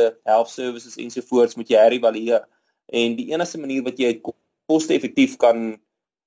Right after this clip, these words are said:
kan, ehm, laat gebeur vir die lae inkomste marke is deur middel van tegnologie. Ehm, so jy kan nie hierdie eerste wêreldse denkwyse probeer afforceer nie. Jy moet letterlik aanpas by dit wat jou mark na vra. En ek dink weer eens, dit taai baie ma-, mooi op met, ehm, ons,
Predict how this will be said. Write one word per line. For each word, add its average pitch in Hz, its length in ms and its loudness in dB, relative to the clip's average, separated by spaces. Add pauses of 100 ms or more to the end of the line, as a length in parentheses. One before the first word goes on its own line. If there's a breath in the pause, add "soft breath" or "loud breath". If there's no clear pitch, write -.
(100)
kan, 117 240 2
ehm, 113 380 4 (140)
laat 120 200 -2
gebeur 123 300 -6
vir 131 100 -12
die 117 60 -6
lae 113 220 2
inkomste 117 280 -14
marke 110 320 -4
is 113 160 -4
deur 120 140 -2
middel 127 180 0
van 123 160 -8
tegnologie. 113 480 -4 (220)
Ehm, 110 180 0
so 139 160 -2
jy 139 160 0
kan 156 160 2
nie 175 60 -2
hierdie 143 260 -2
eerste 143 320 2
wêreldse 117 400 2
denkwyse 117 480 0
probeer 113 400 -2
afforceer 123 640 -2
nie. - 180 -20
Jy 120 120 2
moet 131 160 -10
letterlik 123 400 -6
aanpas 135 440 0
by 113 160 0
dit 117 220 -2
wat 123 180 -8
jou 113 80 2
mark 110 320 2 (160)
na 110 160 0
vra. 113 380 0 (440)
En 117 160 -4
ek 117 80 -2
dink 139 200 0
weer 135 160 0
eens, 117 120 -6
dit 131 160 -2
taai 135 240 2
baie 120 200 2
ma-, 120 280 0
mooi 117 320 -6
op 110 160 -6
met, 120 240 -8
ehm, 110 280 2 (240)
ons, 113 180 -8